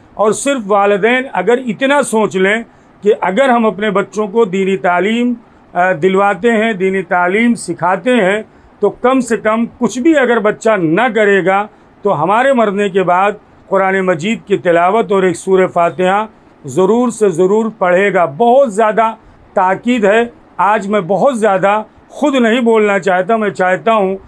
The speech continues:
कि बच्चों की ज़बानी, बच्चों की तालीम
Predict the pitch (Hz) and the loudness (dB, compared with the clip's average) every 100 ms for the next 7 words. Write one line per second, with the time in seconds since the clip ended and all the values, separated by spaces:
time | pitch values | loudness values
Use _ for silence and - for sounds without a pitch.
0 | - - 185 147 220 220 302 294 240 196 | -20 -6 -4 -2 -2 -2 -2 -2 0 0
1 | 185 185 175 185 202 _ - 139 214 214 | 2 0 0 -4 -6 _ -14 -4 -4 -2
2 | 285 277 220 180 190 185 190 | -2 0 -2 -2 0 0 -2